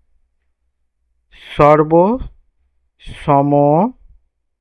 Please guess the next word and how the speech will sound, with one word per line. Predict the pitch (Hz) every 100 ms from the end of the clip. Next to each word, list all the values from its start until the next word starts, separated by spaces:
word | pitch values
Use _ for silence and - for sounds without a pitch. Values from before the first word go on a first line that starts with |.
| _ _ _ _ _ _ _ _ _ - -
সর্বসমতার | 151 156 160 160 165 185 175 - 147 147 147 151 156 151 143 143 147 180 262 - _ _ _ _ _ _ _ _ _ _ - 139 139